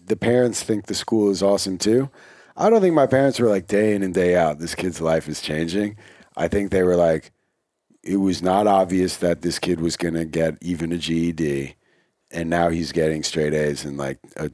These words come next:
apparently sitting still long enough to take the S A Ts, you know, which is a victory. And then, like, the rest of the stuff was gravy. Uh, and so I think there was an element of, like, their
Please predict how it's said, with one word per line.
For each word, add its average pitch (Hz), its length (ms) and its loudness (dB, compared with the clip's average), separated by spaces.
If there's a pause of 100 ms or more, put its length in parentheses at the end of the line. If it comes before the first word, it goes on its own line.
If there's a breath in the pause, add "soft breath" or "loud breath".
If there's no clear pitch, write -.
apparently 78 460 -4
sitting 78 320 -4
still 80 340 -2
long 73 260 -4
enough 69 220 -8
to - 100 -16
take 80 240 -4
the 71 120 -6
S 65 160 -8
A 67 100 -8
Ts, 65 560 -10 (160)
you 78 120 -10
know, 67 240 -8
which 69 260 -8
is 71 160 -10
a 76 60 -8
victory. 67 500 -6 (380 loud breath)
And 82 220 -4
then, 90 240 0
like, 78 360 -4
the 80 320 -10
rest 85 340 0
of 78 60 -4
the 73 60 -6
stuff 80 280 -6
was 69 120 -8
gravy. 73 520 -2 (600 soft breath)
Uh, 73 680 -2 (220)
and 82 120 -10
so 80 300 -2
I 82 100 0
think 127 240 -2
there 139 160 4
was 95 360 2
an 92 100 -2
element 117 640 0
of, 87 180 -6
like, 87 520 0 (720)
their 110 460 2